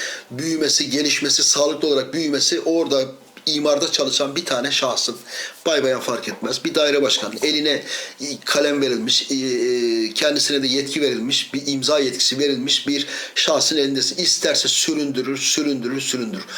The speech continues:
Aha, dokuz buçuk yıl bir bölü beş bini süründürdüler. Bir bölü bin de yaklaşık olarak üç yıldır sürünüyor, sürünmeye de devam edecek. Şimdi bu onaydan sonra Büyükşehir bunu ben diyorum ki her şey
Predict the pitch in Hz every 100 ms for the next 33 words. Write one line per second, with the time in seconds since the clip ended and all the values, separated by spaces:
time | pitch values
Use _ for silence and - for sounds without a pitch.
0 | - - - 151 156 131 151 147 - 170
1 | - - 156 165 139 147 135 131 127 120
2 | - 110 - 135 139 139 131 139 143 -
3 | - - - - - - - 156 180 147
4 | 135 135 160 139 165 135 147 143 143 -
5 | 139 127 120 - 139 - 143 117 113 -
6 | 165 160 156 156 156 160 151 131 104 101
7 | 139 160 156 - 170 - - - - -
8 | - 214 202 - 180 180 170 165 165 160
9 | - 131 117 151 190 190 170 156 160 -
10 | - - 131 156 147 147 - - - -
11 | - - - - - - - - 107 151
12 | 165 165 175 185 - 120 165 214 208 -
13 | 180 170 156